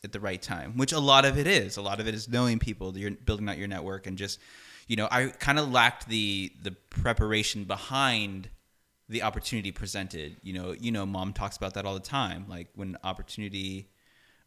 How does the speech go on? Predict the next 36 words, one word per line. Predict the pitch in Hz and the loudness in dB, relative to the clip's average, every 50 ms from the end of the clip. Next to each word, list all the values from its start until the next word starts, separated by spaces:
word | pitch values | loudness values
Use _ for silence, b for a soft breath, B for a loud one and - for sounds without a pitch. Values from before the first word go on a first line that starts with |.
| _ | _
um, | - 98 95 87 85 | -2 0 0 -2 -2
success | - - 110 - - 113 101 - - | -4 -4 -2 -2 -2 0 -2 -2 -4
is | 95 101 | -4 -4
when | 104 98 95 95 95 - - | -4 -4 -4 -4 -6 -4 -2
preparation | - 110 95 - 98 95 95 - - 92 | -2 -2 -2 -2 -2 -2 -2 -4 -4 -6
meets | 95 95 - - | -6 -8 -6 -8
opportunity. | - 90 98 92 - - 147 135 110 95 90 90 101 | -6 -6 -6 -4 0 2 2 2 2 0 -4 -6 -8
So | - - - | -6 -2 2
I | - 120 143 | 4 6 8
hadn't | 170 175 175 156 | 8 8 6 6
really | 143 143 131 | 4 4 4
prepared | 113 - - 110 - - - - 123 127 127 131 127 127 | 6 6 6 8 8 6 6 8 8 8 8 6 4 2
for, | - - 113 | -2 -2 -2
like, | 104 92 - - - | -2 -2 -4 -4 -4
even | - 127 120 107 101 92 90 | -2 0 0 0 -2 -2 -2
what | 92 101 117 - - - - - - _ _ _ | 4 4 4 4 4 -2 -12 -20 -20 _ _ _
I | - 165 | -4 -4
was | 170 170 170 | -2 -2 -2
gonna | 185 185 175 | -4 -4 -2
do | 175 196 196 | -2 -2 0
there. | 190 202 196 | 0 2 2
I | 151 120 | 2 2
just | 113 - - | 0 0 0
knew | 117 104 | 0 0
I | 101 | 0
needed | 101 98 92 90 | 0 -2 -4 -6
to | 95 | -6
be | - - 92 | -6 -6 -6
there. | 92 78 67 73 - - _ b b b b b b b b b b - | -6 -4 -6 -6 -8 -10 _ b b b b b b b b b b -14
Uh, | - - - _ - - - _ _ _ _ _ _ - | -14 -14 -14 _ -20 -20 -20 _ _ _ _ _ _ -18
it's | - - - | -14 -12 -8
classic | - - - - - - 110 101 | -4 -4 -4 -2 -4 -6 -6 -4
me, | 107 107 107 101 92 | -4 -2 -2 -2 -2
actually. | 90 87 - - - 90 90 87 85 90 | -2 -4 -4 -8 -10 -8 -8 -8 -8 -6
Like, | 92 92 - | -6 -2 0
I, | 98 101 98 92 | 2 2 2 0